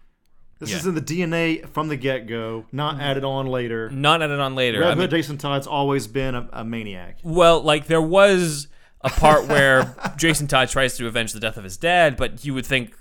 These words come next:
Speaker 2: like, okay, that's understandable, though.
Speaker 1: Yeah.
Speaker 2: This is the first time where it's like, okay, wait a minute. This isn't just a whole, like, "You killed my father" type of thing. This
Speaker 1: Right.
Speaker 2: is just, this is how Jason does stuff, how he thinks he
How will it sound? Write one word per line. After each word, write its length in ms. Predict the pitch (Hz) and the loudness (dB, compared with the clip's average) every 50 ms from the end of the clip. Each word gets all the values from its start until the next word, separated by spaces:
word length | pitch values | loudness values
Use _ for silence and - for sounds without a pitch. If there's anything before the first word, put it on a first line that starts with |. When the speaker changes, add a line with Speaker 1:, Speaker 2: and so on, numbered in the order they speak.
| - - - | -20 -14 -8
Speaker 2:
like, 280 | 139 123 127 120 - - | -6 -6 -6 -6 -8 -6
okay, 260 | - 143 143 - 127 117 | -6 -4 -4 -4 -4 -4
that's 280 | 123 127 127 - - | -4 -6 -6 -6 -8
understandable, 840 | 143 139 120 92 - - - 190 185 175 156 131 117 - 87 82 69 | -6 -6 -6 -6 -6 -6 -4 -2 -2 -2 -2 -4 -4 -8 -10 -14 -12
though. 120 | - - | -10 -8
Speaker 1:
Yeah. 200 | 123 127 120 113 | -6 -6 -6 -6
Speaker 2:
This 180 | 104 - 151 156 | -6 -6 -6 -6
is 100 | 180 156 | -6 -6
the 100 | 147 - | -6 -4
first 260 | - - 135 120 - | -4 -4 -6 -6 -6
time 240 | - 120 113 107 110 | -6 -6 -6 -6 -6
where 380 | 110 110 107 104 101 101 95 87 | -6 -4 -4 -2 -4 -4 -6 -8
it's 220 | 98 101 - - | -10 -10 -10 -8
like, 240 | 113 98 95 92 - | -8 -8 -8 -8 -12
okay, 200 | 117 - 113 107 | -14 -12 -10 -8
wait 260 | 104 123 143 147 127 | -4 -2 0 0 0
a 60 | 107 95 | -2 -6
minute. 220 | 92 87 87 80 | -10 -12 -14 -14
This 140 | - 117 113 120 | -14 -14 -12 -12
isn't 240 | 113 117 117 117 | -12 -10 -10 -10
just 220 | 107 110 104 - - | -10 -10 -10 -10 -10
a 60 | 104 | -10
whole, 220 | 101 104 98 95 | -8 -6 -6 -6
like, 180 | 95 90 92 95 _ _ _ _ - _ _ | -6 -8 -8 -10 _ _ _ _ -20 _ _
"You 140 | - 117 104 | -16 -16 -14
killed 240 | - - 123 107 87 | -10 -8 -8 -6 -6
my 120 | 90 90 | -8 -10
father" 420 | - - 131 143 147 131 101 98 90 | -8 -4 -2 0 0 0 -2 -6 -10
type 220 | - 98 92 87 - | -10 -12 -12 -12 -12
of 60 | - | -16
thing. 320 | - - 98 90 85 87 120 | -12 -12 -12 -12 -12 -10 -10
This 100 | 113 110 | -10 -8
Speaker 1:
Right. 80 | 104 | -8
Speaker 2:
is 100 | 104 98 | -10 -10
just, 360 | 92 104 95 - - - - - _ _ _ - - _ _ - _ _ - | -10 -10 -8 -8 -10 -12 -14 -20 _ _ _ -20 -20 _ _ -20 _ _ -12
this 160 | 123 120 117 | -10 -10 -10
is 80 | 113 101 | -10 -10
how 200 | 104 104 101 101 | -8 -8 -8 -8
Jason 500 | 95 104 104 101 - 101 92 87 90 - | -8 -10 -12 -12 -12 -16 -20 -20 -20 -12
does 260 | - 117 117 117 113 110 | -6 -4 -4 -4 -6 -8
stuff, 360 | - - - - - - - | -12 -14 -14 -16 -18 -16 -12
how 160 | - 95 95 | -10 -8 -6
he 80 | 95 95 | -6 -8
thinks 220 | 95 104 101 - | -8 -10 -12 -12
he 220 | - 95 92 95 | -14 -16 -16 -18